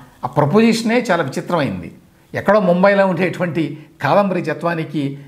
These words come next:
జగ్గయ్యపేటలో ఉండేటువంటి ఐదు ఎకరాలు కావాలా? జగ్గయ్యపేటలో యాక్చువల్‌గా పొలాలకి అంత వాల్యూ ఉండదు, విజయవాడలో లాగా చాలా తక్కువ వాల్యూ. దానికోసం ఆవిడ ముంబై నుంచి ప్లాన్ చేస్తుందా? అందుకోసం ఒక అగ్రిమెంట్ కుదుర్చుకుంది వేరే వాళ్ళతోటి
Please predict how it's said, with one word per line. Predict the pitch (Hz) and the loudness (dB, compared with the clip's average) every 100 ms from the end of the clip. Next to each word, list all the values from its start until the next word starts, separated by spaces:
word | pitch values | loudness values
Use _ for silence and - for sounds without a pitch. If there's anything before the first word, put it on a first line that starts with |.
| - | -18
జగ్గయ్యపేటలో | 95 147 151 233 226 214 208 | -2 -2 4 2 4 0 2
ఉండేటువంటి | 185 180 170 165 165 | 0 0 -4 -2 -2
ఐదు | 135 135 | -2 -2
ఎకరాలు | 139 165 | 0 -2
కావాలా? | 127 110 104 92 87 - _ _ _ _ - | -2 -6 -6 -10 -12 -18 _ _ _ _ -10
జగ్గయ్యపేటలో | 95 156 247 233 214 202 196 190 156 | -2 2 4 4 2 2 2 2 0
యాక్చువల్‌గా | 151 190 180 160 - - _ 151 | -8 -4 -2 -2 -4 -18 _ 0
పొలాలకి | 160 180 175 | 2 0 -4
అంత | 151 196 | -4 0
వాల్యూ | 175 175 175 | 2 2 -2
ఉండదు, | 135 113 - - - | -6 -10 -14 -20 -10
విజయవాడలో | 123 143 131 107 | -2 0 0 -4
లాగా | 92 87 80 _ _ - | -8 -12 -18 _ _ -6
చాలా | 170 | -2
తక్కువ | 190 143 143 156 | -2 -2 -2 0
వాల్యూ. | 113 95 82 - _ _ - | 0 -4 -12 -18 _ _ -2
దానికోసం | 113 175 202 226 226 | 2 4 4 2 4
ఆవిడ | 247 220 | 2 2
ముంబై | 180 196 226 | 0 2 2
నుంచి | 220 208 | 2 -4
ప్లాన్ | 160 147 147 | -4 -4 -4
చేస్తుందా? | 139 120 117 104 92 - 123 | -6 -8 -12 -12 -12 -12 -8
అందుకోసం | 147 147 190 208 214 185 185 - - _ _ - | -4 0 0 0 0 0 -2 -8 -20 _ _ -6
ఒక | 139 | 0
అగ్రిమెంట్ | 190 165 254 247 | 0 4 4 4
కుదుర్చుకుంది | 190 196 - 180 170 | 0 -6 -8 -8 0
వేరే | 165 175 | 2 4
వాళ్ళతోటి | 156 139 135 123 135 | 2 0 -4 -8 -8